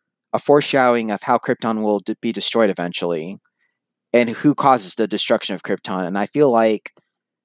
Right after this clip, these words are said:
Zod somehow is partly to blame for that, because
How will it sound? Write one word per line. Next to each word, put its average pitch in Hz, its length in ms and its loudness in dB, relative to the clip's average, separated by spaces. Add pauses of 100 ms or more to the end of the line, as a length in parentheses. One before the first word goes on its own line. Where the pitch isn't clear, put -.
(180)
Zod 120 460 4
somehow 107 560 -2
is 107 240 -8
partly 117 400 -6
to - 80 -14
blame 147 240 -6
for 92 100 -10
that, 90 240 -6
because 110 440 -4